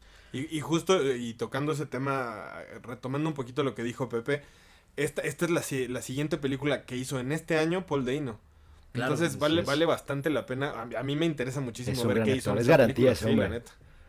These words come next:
Speaker 2: Acá les va otra, y esta llama la atención por su tráiler. He visto el tráiler como cuatro veces y, y cada, cada vez me ha sorprendido.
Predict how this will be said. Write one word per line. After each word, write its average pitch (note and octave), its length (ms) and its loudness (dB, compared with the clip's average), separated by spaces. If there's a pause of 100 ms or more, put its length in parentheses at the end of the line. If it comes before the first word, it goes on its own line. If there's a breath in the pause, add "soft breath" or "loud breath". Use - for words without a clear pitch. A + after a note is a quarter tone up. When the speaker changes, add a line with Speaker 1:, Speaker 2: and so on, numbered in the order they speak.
(280 soft breath)
Speaker 2:
Acá C3 260 -4
les C3+ 200 0
va B2+ 140 0
otra, F#3+ 540 -4
y A#2 460 -2
esta C3 260 -6
llama D#3+ 280 -2
la C3 140 2
atención A2+ 480 -6
por C#3+ 160 -6
su A2 140 -12
tráiler. C3 460 -4
He B2+ 80 0
visto C3 540 -2
el G2+ 160 -8
tráiler A2 400 -6 (180)
como G2 280 -10
cuatro B2 360 -4
veces D3+ 600 -4
y, G#2+ 260 -12
y G#2+ 500 -6
cada, A#2+ 540 -6
cada C3 240 -4
vez B2 160 0
me B2+ 100 0
ha A#2+ 80 -2
sorprendido. A#2 720 -2